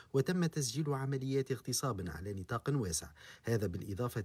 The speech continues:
إلى حرق أكثر من ألف مسكن في الكثير من القرى الفقيرة. أعمال عنف أدت إلى نزوح المئات من العائلات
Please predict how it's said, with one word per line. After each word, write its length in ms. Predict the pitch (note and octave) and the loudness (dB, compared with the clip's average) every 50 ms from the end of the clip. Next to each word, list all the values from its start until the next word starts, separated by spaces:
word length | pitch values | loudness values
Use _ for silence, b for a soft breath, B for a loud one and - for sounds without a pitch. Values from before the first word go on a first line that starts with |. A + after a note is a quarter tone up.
| - | -2
إلى 160 | G#2 F#2+ F2+ | -4 -4 -4
حرق 220 | D#2+ - - B2+ - - | -2 -2 -2 -2 -2 -4
أكثر 440 | - - C3 - - - B2+ A2+ A#2 | -4 -4 -6 -6 -2 -2 0 0 2
من 120 | A2 G#2 | 0 0
ألف 320 | G2+ - - C3+ C#3+ - C3 | -2 0 0 -2 0 0 0
مسكن 500 | B2 C#3+ D3+ - - - C#3+ C#3+ C#3 C3+ | 0 2 2 2 2 2 2 2 2 2
في 80 | - | 0
الكثير 480 | A2+ G#2 - G#2 G2 - D3+ D3 C#3 C#3 | -2 -2 -2 -4 -2 0 0 2 2 2
من 180 | C3 G#2+ F#2 | 2 2 0
القرى 340 | G2 G#2 - - - G#2 G2 | -2 -4 -4 -6 -6 -4 -4
الفقيرة. 520 | F2+ F2 - D#3+ - - F#2+ E2+ - - - - - B B B B B B B B | -4 -2 -2 -2 -2 -2 -6 -8 -8 -8 -12 -18 -20 B B B B B B B B
أعمال 300 | - E3+ F#3+ G#3 G#3+ G3+ | 2 4 4 4 6 6
عنف 340 | F3 D3+ B2+ D#3+ E3+ D#3+ - | 6 6 6 4 4 4 4
أدت 460 | D3+ C#3+ - - D3 C#3 C#3+ C#3 - | 2 2 2 0 2 4 4 2 2
إلى 200 | - - - G#2+ | 0 -2 -2 0
نزوح 360 | G#2 G2 F#2+ F#2+ B2 C3+ - - | 0 0 0 0 0 0 0 0
المئات 500 | B2+ A2+ A2+ A2 - B2+ B2+ B2+ - B2 | 0 0 0 0 0 0 -2 -2 -2 -2
من 160 | A2+ A2 G#2 | -2 0 0
العائلات 540 | G#2 G2 G2+ A#2 - - C#3 A#2+ F2+ D#2 | 0 -2 -2 -2 -2 0 0 0 0 -2